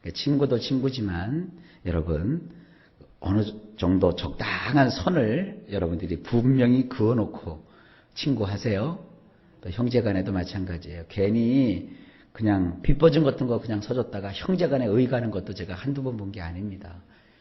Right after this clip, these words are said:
심지어 말이죠. 형제간에 칼부림 나는 가정도 있어요.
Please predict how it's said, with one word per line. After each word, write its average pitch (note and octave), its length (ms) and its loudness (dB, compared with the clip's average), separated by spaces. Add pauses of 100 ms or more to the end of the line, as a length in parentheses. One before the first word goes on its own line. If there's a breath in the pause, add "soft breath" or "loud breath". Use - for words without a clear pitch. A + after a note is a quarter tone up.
(140 soft breath)
심지어 C3 460 2
말이죠. G#2+ 340 0
형제간에 A#2+ 640 -2
칼부림 G3+ 480 -2
나는 B2 200 -2
가정도 F#2 360 -8
있어요. E2 420 -16